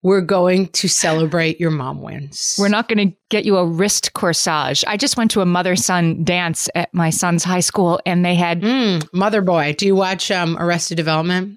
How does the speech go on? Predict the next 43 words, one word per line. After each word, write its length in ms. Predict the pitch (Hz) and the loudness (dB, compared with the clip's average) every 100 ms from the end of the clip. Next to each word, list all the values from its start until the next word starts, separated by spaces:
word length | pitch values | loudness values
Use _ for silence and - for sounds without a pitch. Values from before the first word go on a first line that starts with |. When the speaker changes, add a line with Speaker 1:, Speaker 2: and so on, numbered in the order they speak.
| - | -8
Speaker 1:
everyone? 340 | 175 175 180 | -4 0 0
Speaker 2:
I 40 | 196 | 0
mean 300 | 160 160 202 | 0 -2 -6
Speaker 1:
Th-, 180 | 180 - | -10 -4
there's, 300 | 240 262 - | 0 0 0
uh, 140 | 214 - | -2 0
so 180 | 254 | 0
much 180 | 233 196 | 0 -2
funny 260 | 214 185 175 | -2 0 0
stuff, 400 | - 180 175 - | 0 0 0 0
and 140 | 175 | 0
then 220 | 170 165 - | 0 0 -4
it 120 | 160 | -6
kinda 200 | 185 170 | -2 0
goes 220 | 170 165 | 0 0
a 40 | 175 | 0
little 160 | 175 | 0
nutty, 260 | 175 170 190 | 0 2 2
but 240 | 175 160 - - - - - - 185 | 0 -2 -4 -20 -20 -20 -20 -8 -2
the 380 | 202 185 170 - | 2 4 2 2
mother-son 1160 | 190 196 190 185 180 175 - _ - - 185 | 2 2 4 4 4 4 0 _ -4 -2 0
event 260 | 175 180 143 | 2 0 0
is 100 | - | -2
called 220 | - 147 | -4 -2
Mother 300 | 170 156 160 | 0 0 0
Boy, 240 | 170 190 190 196 | 2 2 2 2
and 120 | 175 | 0
it's 240 | 165 - - | 0 -2 -2
just 280 | 160 156 - | -2 -2 -6
<laughs> 40 | - | -4
hilarious, 680 | 151 139 156 185 220 220 | -2 0 2 2 2 0
and 220 | - 180 | -2 0
you're 160 | 175 170 | 2 2
totally 420 | 175 170 156 151 | 0 0 2 0
Mother 240 | 147 - - | 0 -2 -2
Boy. 180 | 135 254 | 0 0
Speaker 2:
It 100 | - | 0
was 180 | 262 | 0
Mother 300 | 240 240 240 | 2 2 2
Boy, 220 | 220 220 220 | 0 2 2
and 180 | 202 | 0
I 80 | 202 | 0
got, 320 | 208 208 214 | 0 0 0